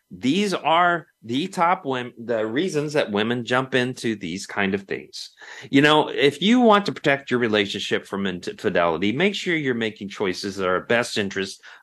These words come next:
of your relationship. This means you are cons-, uh, consciously making the effort to better yourself and save your relationship. That means you do what is right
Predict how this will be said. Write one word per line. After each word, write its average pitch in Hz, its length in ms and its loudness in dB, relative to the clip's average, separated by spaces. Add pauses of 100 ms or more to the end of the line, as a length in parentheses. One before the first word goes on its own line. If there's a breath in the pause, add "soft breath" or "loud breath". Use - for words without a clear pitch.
(100)
of 185 180 6
your 160 140 6
relationship. - 840 0 (300 loud breath)
This 160 260 4
means 185 500 4
you 139 240 2
are - 200 2 (340)
cons-, 190 640 -4
uh, 131 240 -2
consciously 151 880 -2 (220 loud breath)
making 160 260 2
the 135 140 2
effort 156 340 2
to 101 80 -4
better 165 380 4
yourself 123 500 -6
and 101 140 -8
save 147 340 2
your 147 140 0
relationship. 131 840 0 (680 loud breath)
That 220 240 8
means 175 340 6
you 147 140 2
do 143 240 6
what 143 180 10
is 104 220 4
right 98 520 8